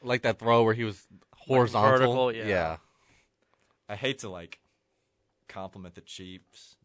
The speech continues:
Speaker 3: Chiefs up and down.
Speaker 1: Yeah, I
Speaker 3: But,
Speaker 1: don't
Speaker 3: you know.
Speaker 1: enjoy doing it, but when it's, uh, Chiefs or a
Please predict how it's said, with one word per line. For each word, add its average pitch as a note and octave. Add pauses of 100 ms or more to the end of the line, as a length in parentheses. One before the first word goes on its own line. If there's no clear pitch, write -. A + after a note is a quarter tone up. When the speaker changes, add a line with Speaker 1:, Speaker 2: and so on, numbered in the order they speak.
Speaker 3:
Chiefs - (100)
up F2
and F2
down. F2+ (680)
Speaker 1:
Yeah, F#2
I G2+
Speaker 3:
But, F#3
Speaker 1:
don't D#3
Speaker 3:
you A#2
know. A#2
Speaker 1:
enjoy A2
doing B2+
it, A#2+
but F2
when G#2
it's, - (560)
uh, D#2 (180)
Chiefs C#3+
or A2
a F2